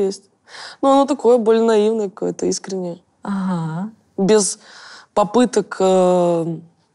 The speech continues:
Speaker 1: условно, в каком-то свете быть, а просто искренне. Типа: «Я боюсь, я не хочу, чтобы меня обидели».
Speaker 2: Точно, точно. И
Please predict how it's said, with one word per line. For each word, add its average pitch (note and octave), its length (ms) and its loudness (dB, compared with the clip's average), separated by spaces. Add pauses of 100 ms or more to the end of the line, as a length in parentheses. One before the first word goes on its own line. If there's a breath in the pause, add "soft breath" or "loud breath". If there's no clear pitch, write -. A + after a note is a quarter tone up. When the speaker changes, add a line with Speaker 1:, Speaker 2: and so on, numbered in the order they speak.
(640 loud breath)
Speaker 1:
условно, E3+ 1120 -2
в - 80 -16
каком-то F#3+ 400 0
свете A3 500 0
быть, E3+ 380 -4
а - 120 0
просто A3+ 440 -2
искренне. F#3+ 680 -6 (240)
Типа: - 340 -12 (680 loud breath)
«Я A3+ 140 0
боюсь, A3+ 480 0
я G3+ 80 0
не G#3 100 -4
хочу, G3+ 280 -8
чтобы F#3+ 320 -4
меня F#3 520 -2
обидели». E3+ 460 -6 (160)
Speaker 2:
Точно, D#3+ 560 -10 (340)
точно. E3+ 540 -6 (520 soft breath)
И G3 160 -2